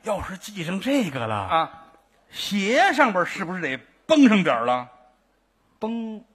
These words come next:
Speaker 2: 什么呀？
Speaker 1: 绷个白面儿。
Speaker 2: 这
Speaker 1: 啊？
Speaker 2: 哎，这，这就单说了啊。
Speaker 1: 啊，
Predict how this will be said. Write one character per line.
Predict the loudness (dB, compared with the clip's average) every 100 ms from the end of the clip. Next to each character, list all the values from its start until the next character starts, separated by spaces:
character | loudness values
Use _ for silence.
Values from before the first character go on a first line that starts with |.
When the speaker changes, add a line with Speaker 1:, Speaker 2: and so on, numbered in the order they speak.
| _
Speaker 2:
什 | -18
么 | -18
呀？ | -20 _ _ _ _
Speaker 1:
绷 | -2 -2
个 | -10
白 | -14 -8
面 | -4 -4
儿。 | -6 -16 _ _ _ _ _ _ _ _ _ _ _ _ _ -16
Speaker 2:
这 | -16 -16 _ _
Speaker 1:
啊？ | 0 0 0 -8 -12
Speaker 2:
哎， | -12 -14
这， | -18 -14
这 | -16
就 | -14 -6
单 | -6
说 | -4 -6
了 | -4
啊。 |
Speaker 1:
啊， | -4